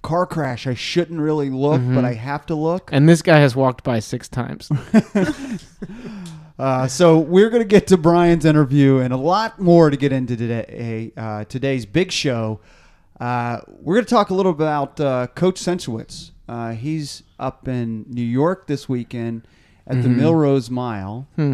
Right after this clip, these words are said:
Speaker 2: Why aren't we in New York at the Milrose Mile?
Speaker 1: <laughs> Ah, that's for another podcast.
Speaker 2: Isn't it called the Wanamaker Mile?
Speaker 1: Well, it, it, it's the Wanamaker Mile at the Milrose Games.
Speaker 2: Mm-hmm.
Speaker 1: Yeah, so to be more, uh, correct.
Speaker 2: If
Speaker 1: I,
Speaker 2: we're gonna be nerdy, let's be
Speaker 1: Yeah.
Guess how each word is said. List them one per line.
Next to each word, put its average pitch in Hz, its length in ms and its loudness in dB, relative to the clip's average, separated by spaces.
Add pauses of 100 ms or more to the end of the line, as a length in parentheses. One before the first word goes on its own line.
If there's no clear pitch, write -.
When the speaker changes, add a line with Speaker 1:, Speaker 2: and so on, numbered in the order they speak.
Speaker 2:
Why 151 180 4
aren't 190 160 4
we 151 200 2
in 120 100 2
New 117 80 2
York 113 280 2
at 127 100 2
the 117 80 -2
Milrose 120 420 4
Mile? 113 420 0 (140)
Speaker 1:
<laughs> 226 260 -12 (880)
Ah, 123 400 -8
that's 143 380 -6
for 131 220 -2
another 113 260 -6
podcast. 110 360 -10
Speaker 2:
Isn't 165 280 6
it 180 160 0
called 175 240 4
the 135 80 2
Wanamaker 143 560 2
Mile? 143 400 -2 (200)
Speaker 1:
Well, 123 200 -2
it, 131 140 -6
it, 131 280 -2
it's 135 260 -6 (640)
the 120 60 -8
Wanamaker 143 520 -2
Mile 120 400 -4
at 131 180 -8
the 135 60 -4
Milrose 113 500 -4
Games. 95 420 -12
Speaker 2:
Mm-hmm. 117 280 0
Speaker 1:
Yeah, 113 100 -4
so 104 180 -12
to 110 80 -10
be 120 140 -8
more, 127 460 -6 (100)
uh, 101 260 -12 (240)
correct. 120 640 -6 (120)
Speaker 2:
If 117 140 -6
Speaker 1:
I, 143 40 0
Speaker 2:
we're 147 60 4
gonna 156 180 2
be 139 160 2
nerdy, 131 420 4
let's 123 180 -2
be 127 260 4
Speaker 1:
Yeah. 113 140 0